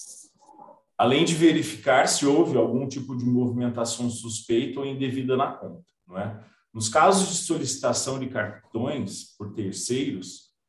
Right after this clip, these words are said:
a, a solicitação não deve ser atendida. Além disso, e da mesma forma com, como sugerido anteriormente,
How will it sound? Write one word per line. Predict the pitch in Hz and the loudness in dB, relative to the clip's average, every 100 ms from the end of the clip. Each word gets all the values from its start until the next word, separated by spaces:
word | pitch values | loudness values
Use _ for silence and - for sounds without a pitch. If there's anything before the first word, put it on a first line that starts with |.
| _ _ | _ _
a, | - 117 131 127 - | -4 0 0 -2 -4
a | 117 | -2
solicitação | - 190 - - 104 - 139 170 - - _ | 2 2 0 -4 -4 -2 -2 -4 -8 -18 _
não | 117 156 | -4 -2
deve | 156 135 131 | 2 2 2
ser | - 143 | 0 -2
atendida. | 143 160 175 131 117 - - _ _ _ _ _ _ _ _ _ | -2 -2 -2 -2 -2 -6 -10 _ _ _ _ _ _ _ _ _
Além | 113 131 175 | 2 4 2
disso, | - 107 208 214 - 175 - _ _ _ _ _ | 0 -2 -4 -4 -4 -8 -16 _ _ _ _ _
e | |
da | 104 127 | 0 2
mesma | 131 156 160 | 4 2 2
forma | 120 135 127 123 113 | -2 0 2 2 -2
com, | - 117 110 110 - | -6 -10 -10 -14 -14
como | 117 113 | -10 -6
sugerido | 110 110 117 110 113 104 | -6 -2 -2 0 -2 -2
anteriormente, | 104 104 101 98 110 160 190 - | -4 -4 -2 -2 -2 -2 -4 -8